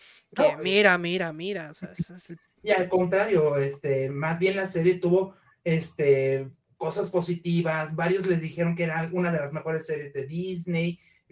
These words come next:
Speaker 1: que para repetir muchas veces. Entonces, como no fue el enfoque, hasta muchos dijeron, "Es una gran serie".
Speaker 2: Una
Speaker 1: Y
Speaker 2: pregunta,
Speaker 1: está
Speaker 2: ¿en cincuenta días con Summer,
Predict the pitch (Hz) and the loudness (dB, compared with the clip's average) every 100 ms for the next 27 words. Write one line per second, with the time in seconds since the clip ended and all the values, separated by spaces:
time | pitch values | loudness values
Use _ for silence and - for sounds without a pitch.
0 | 170 175 170 165 165 160 165 180 175 165 | -4 -2 2 2 2 0 -2 2 4 4
1 | 160 147 139 165 175 190 190 185 175 170 | 0 -4 -2 2 4 4 2 -2 -4 -6
2 | 160 185 185 208 - _ _ _ - 170 | -4 -2 -2 -4 -18 _ _ _ 2 4
3 | 170 185 226 233 220 208 196 202 240 254 | 6 4 2 0 -2 -2 -2 -2 -4 -8
4 | 220 160 - 165 170 175 202 175 _ _ | -8 -8 -4 0 2 0 -4 -6 _ _
5 | - 170 185 190 180 180 165 170 165 - | -14 -4 -2 -2 -4 -2 0 2 2 0
6 | 151 123 - _ _ 254 359 359 240 233 | -6 -6 -12 _ _ -4 -2 0 0 2
7 | 220 196 208 202 247 247 330 370 381 294 | 2 2 0 -2 -4 -4 -2 0 -2 -2
8 | 277 - 254 208 220 214 240 247 | -4 -6 -10 -8 -8 -8 -10 -14